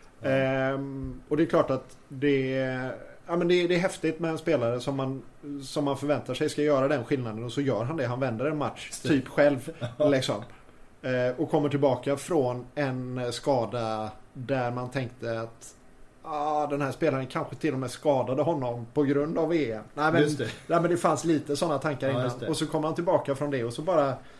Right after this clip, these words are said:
Speaker 2: kör han över dem. Nej, det var, det var, det är nog den enskilt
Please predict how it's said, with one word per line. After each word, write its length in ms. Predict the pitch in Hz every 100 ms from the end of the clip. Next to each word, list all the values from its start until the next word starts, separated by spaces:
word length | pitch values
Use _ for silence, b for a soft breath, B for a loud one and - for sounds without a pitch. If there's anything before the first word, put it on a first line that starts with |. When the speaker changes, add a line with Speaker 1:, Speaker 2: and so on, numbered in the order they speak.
| B B B
Speaker 2:
kör 200 | - 151
han 200 | 135 147
över 400 | 165 135 117 135
dem. 180 | 160 170 170
Nej, 200 | 175 180
det 80 |
var, 240 | 180 175 170
det 80 | 175
var, 200 | 180 175 170
det 500 | 175 208 190 185 180 190
är 40 |
nog 200 | 170 135
den 140 | 139
enskilt 580 | 143 123 131 120 - -